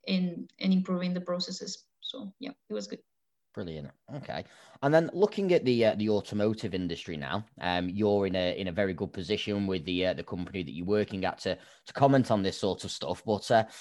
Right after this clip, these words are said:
Speaker 2: when looking at things such as the infrastructure needed for charging stations, battery range seems to be a hot topic,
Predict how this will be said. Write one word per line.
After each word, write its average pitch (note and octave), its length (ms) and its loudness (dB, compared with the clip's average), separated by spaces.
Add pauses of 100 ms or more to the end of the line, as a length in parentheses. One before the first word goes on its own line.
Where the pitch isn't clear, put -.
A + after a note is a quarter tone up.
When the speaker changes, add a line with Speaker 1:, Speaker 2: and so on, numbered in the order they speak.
(220)
Speaker 2:
when F3+ 200 8
looking F3 280 4
at B2+ 100 0
things A#2+ 400 0
such - 240 -4
as F2+ 120 -2
the G2 120 0
infrastructure A2 680 -2
needed G2+ 340 -2
for - 80 -8
charging G2+ 480 0
stations, G2+ 680 -4
battery - 420 -4
range A#2 420 2
seems A2 360 -2
to A2 80 -6
be G#2 100 2
a G2+ 80 2
hot G#2+ 240 -2
topic, G#2+ 460 -2